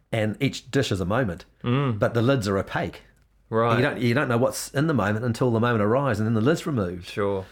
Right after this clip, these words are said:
Speaker 1: And when you see life like that, you're just more eyes wide open, you're more curious,
Speaker 2: Mm.
Speaker 1: you're more excited, you don't know what's gonna happen.
Speaker 2: Mm.
Speaker 1: But at the same time, you know that mind will give you what you need
Speaker 2: Mm.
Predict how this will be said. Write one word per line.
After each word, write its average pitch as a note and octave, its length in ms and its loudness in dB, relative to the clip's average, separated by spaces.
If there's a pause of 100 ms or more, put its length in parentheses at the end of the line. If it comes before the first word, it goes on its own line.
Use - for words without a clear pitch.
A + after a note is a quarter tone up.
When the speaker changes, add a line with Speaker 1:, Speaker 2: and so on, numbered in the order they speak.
(280)
Speaker 1:
And B2+ 160 2
when D3+ 100 4
you A2+ 80 2
see C3+ 220 2
life A2+ 320 2
like F#2 160 -2
that, F#2+ 180 -2
you're G#2+ 100 0
just G#2+ 200 -2
more G#2+ 320 2
eyes F#2+ 200 0
wide F#2 200 2
open, F#2+ 400 0
you're F2 100 -2
more E2+ 140 -4
curious, G2+ 720 -2 (200)
Speaker 2:
Mm. G2 320 -4
Speaker 1:
you're G2+ 140 -2
more F#2+ 100 0
excited, G2+ 840 -2
you F2 60 -6
don't G2+ 140 -4
know F#2+ 80 -4
what's F#2 160 -8
gonna F2+ 200 -6
happen. G2 500 -6 (120)
Speaker 2:
Mm. G2+ 380 -6
Speaker 1:
But A#2 80 0
at A#2 80 -4
the A#2 60 -2
same A#2+ 240 -2
time, C3+ 340 -2
you G2+ 80 -2
know A2+ 240 0
that G2+ 320 -2 (360)
mind G#2+ 440 0
will F#2+ 120 -2
give G#2+ 240 -2
you F#2 240 -4
what G#2 220 -2
you F#2 140 -4
need F2+ 520 -6 (120)
Speaker 2:
Mm. G2+ 320 -6